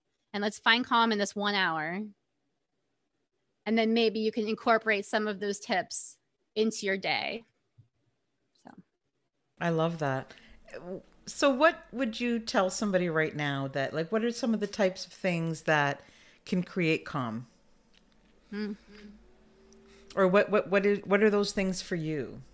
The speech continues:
Speaker 1: Yeah, I was gonna say it's different for everybody and at different points in your life.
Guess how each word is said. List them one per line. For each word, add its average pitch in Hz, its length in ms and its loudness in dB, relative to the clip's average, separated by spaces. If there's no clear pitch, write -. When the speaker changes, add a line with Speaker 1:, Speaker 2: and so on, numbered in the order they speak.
Speaker 1:
Yeah, 269 200 6
I 247 160 8
was 277 100 2
gonna 320 140 4
say 294 160 0
it's 269 140 -2
different 277 480 2
for - 240 -2
everybody 208 760 0
and 311 340 8
at - 180 0
different 277 320 0
points 254 320 -2
in 240 80 -2
your 208 160 -2
life. 220 520 0